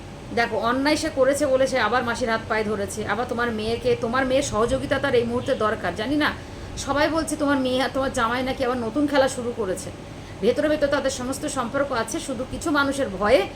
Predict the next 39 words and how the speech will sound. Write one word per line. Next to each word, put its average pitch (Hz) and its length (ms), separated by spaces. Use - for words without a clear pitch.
সামনে 262 320
আসতে 226 260
পারছে 202 280
না। 185 80
এটা 196 160
কি 277 120
সত্যি 247 300
কথা 320 280
কাকিমা? 247 340
সেটা 370 160
তুমিও 294 320
ভালোভাবে 226 420
জানবে। 170 340
আবার 226 140
কি 269 120
হচ্ছে, 240 300
তোমার 226 260
মেয়ে 220 180
হঠাৎ 285 340
করে, 240 200
আহ, 233 240
লাইভ 226 340
করে 226 200
কান্নাকাটি 226 600
করছে। 208 300
কেউ 262 140
লোক, 262 140
কিছু 269 200
লোক 269 180
বলছে 285 260
যে 247 260
তোমার 226 240
মেয়ে 214 180
নাকি 208 300
নেশা 214 280
করে, 208 360
আহ, 196 340
লাইভে 185 340
এসেছে। 185 360